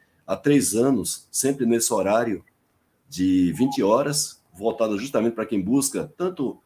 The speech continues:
é, cu-, é, crescer profissionalmente, como estar atualizado no mercado de trabalho. E a gente sabe muito bem, você sabe melhor do que eu, a quantidade de pessoas hoje qualificadas que estão buscando uma oportunidade no mercado de trabalho, não obrigatoriamente emprego,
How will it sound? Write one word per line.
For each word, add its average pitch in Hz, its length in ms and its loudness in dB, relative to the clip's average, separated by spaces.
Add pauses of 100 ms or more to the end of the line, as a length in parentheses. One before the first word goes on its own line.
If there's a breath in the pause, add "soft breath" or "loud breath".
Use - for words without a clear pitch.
(340)
é, 98 260 -2
cu-, 95 320 -6
é, 90 180 -4
crescer 131 380 0
profissionalmente, 123 640 0
como 117 180 -2
estar 107 280 -2
atualizado 113 540 0
no 113 60 -2
mercado 98 240 -2
de 92 80 -14
trabalho. 95 340 0
E 131 40 0
a 127 40 -2
gente 127 160 -2
sabe 117 200 0
muito 131 180 -4
bem, 104 180 -2
você 104 220 -4
sabe 101 220 -2
melhor 92 260 0
do 92 60 -8
que 101 200 -2
eu, 131 200 -2 (540 loud breath)
a 101 100 -6
quantidade 127 340 4
de 131 60 -2
pessoas 117 420 2
hoje 107 380 -4
qualificadas 135 760 4
que - 80 -6
estão 117 180 -4
buscando 117 520 -2
uma 110 60 0
oportunidade 101 440 -2
no 127 60 2
mercado 110 300 2
de - 40 -10
trabalho, 95 340 -2
não 117 120 2
obrigatoriamente 101 680 0
emprego, 101 480 -4